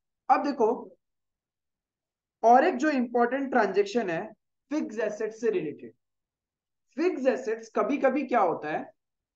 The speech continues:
Branch खुद अपना maintain करता है, then no problem, Branch के फिक्स assets बढ़ेगा, depreciation का entry भी branch में claim हो जाएगा। लेकिन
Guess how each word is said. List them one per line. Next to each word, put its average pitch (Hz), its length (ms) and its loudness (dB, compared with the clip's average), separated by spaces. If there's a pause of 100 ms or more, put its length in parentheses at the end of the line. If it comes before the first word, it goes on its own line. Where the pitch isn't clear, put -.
(260)
Branch 233 360 4
खुद 311 180 0
अपना 247 260 4
maintain 220 400 2
करता - 280 -4
है, - 100 -18 (380)
then 277 220 2 (340)
no 240 200 6
problem, 143 420 0 (960)
Branch 202 360 2 (100)
के 233 300 6
फिक्स 214 200 -2
assets 220 300 -2
बढ़ेगा, 208 380 4 (160)
depreciation 208 600 -2
का 220 100 -2
entry 196 280 0
भी 240 140 0
branch 185 360 2
में 202 160 -4
claim 185 260 6
हो 165 80 -2
जाएगा। 127 340 -6 (680)
लेकिन 214 280 4